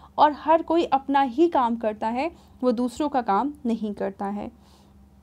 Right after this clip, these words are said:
Each does its share of work intelligently and bravely। तो हर एक जो यहाँ पे पर्स-, हर एक आंट है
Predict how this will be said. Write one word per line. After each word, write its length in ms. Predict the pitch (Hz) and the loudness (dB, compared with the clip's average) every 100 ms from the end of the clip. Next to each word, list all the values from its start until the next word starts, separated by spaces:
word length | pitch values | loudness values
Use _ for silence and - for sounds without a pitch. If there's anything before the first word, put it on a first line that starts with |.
| - - - - - - - | -20 -20 -20 -20 -20 -20 -6
Each 420 | 277 330 339 - - - | -2 0 -2 -6 -14 -2
does 340 | 220 240 - | 4 6 6
its 460 | - 277 294 - - | 0 -4 -4 -8 -8
share 540 | 247 240 - 277 330 | -6 -6 -4 2 2
of 180 | 311 247 - | 4 2 -2
work 280 | 208 202 233 - 240 | -2 2 0 -2 -6
intelligently 920 | 226 226 202 202 208 202 202 269 320 | -4 -2 -2 -2 -4 -4 -4 -6 -4
and 200 | 220 254 339 - 202 | -4 -4 -8 -10 -4
bravely। 580 | 226 247 226 208 202 - - - - | 2 4 2 -4 -8 -10 -16 -16 -2
तो 120 | 285 | -2
हर 340 | 226 269 285 - - | 4 6 6 4 0
एक 240 | 262 302 - 214 | 0 0 -6 -6
जो 140 | 247 | -4
यहाँ 280 | 247 226 214 | -2 0 0
पे 80 | 233 | -2
पर्स-, 380 | 233 214 202 - | 0 -2 -2 -4
हर 180 | - 277 | 2 2
एक 180 | 302 - - | 2 -4 2
आंट 320 | 220 254 285 | 4 4 0
है 260 | 240 247 | -2 -2